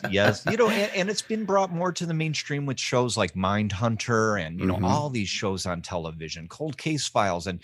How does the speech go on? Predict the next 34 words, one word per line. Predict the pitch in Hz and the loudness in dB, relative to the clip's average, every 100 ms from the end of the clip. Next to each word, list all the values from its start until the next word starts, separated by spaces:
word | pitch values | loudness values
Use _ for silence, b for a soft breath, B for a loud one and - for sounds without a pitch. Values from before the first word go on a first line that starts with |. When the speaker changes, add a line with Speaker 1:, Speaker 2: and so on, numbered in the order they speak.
| B B - | B B 0
Speaker 1:
you | 139 | 2
know, | 104 | 4
it | 92 | 2
seems | - 123 113 | 0 -2 0
to | |
be | 110 | 2
almost | 107 101 - | 2 2 0
every | - 107 104 | 0 2 2
other | 95 92 | 2 -2
show | - 110 113 | 2 4 6
or | 90 110 127 | 6 4 4
every | 82 82 85 | 2 -4 -6
show | 87 85 | -4 -2
almost | 85 82 82 | -2 -4 -4
now | 85 90 | -2 0
is | 90 85 | -2 -4
true | - 110 98 | -6 -4 4
Speaker 2:
Right. | 92 | 6
Speaker 1:
crime. | 57 52 82 B B _ | 6 4 0 B B _
But, | 135 - | -8 0
but | 147 156 | 0 2
that's | 180 - | 0 0
great | - 196 139 | 0 2 2
again. | 82 73 85 | -2 -4 -2
You | 127 | 0
know, | 110 | 0
it's, | 95 92 | 0 -4
it's, | - 98 - - | -4 -2 -2 -2
it's | 110 - | -4 -4
this | 123 104 | -4 -6
combination | - 135 135 123 110 120 - 113 | -4 -2 0 2 0 0 -2 -2
of | 98 85 | -2 -2
psychology, | - 82 - 120 127 123 131 120 | -4 -6 -2 0 2 0 -2 -4
history, | 110 98 127 - 120 117 113 113 | -4 -4 -4 -4 0 2 2 -2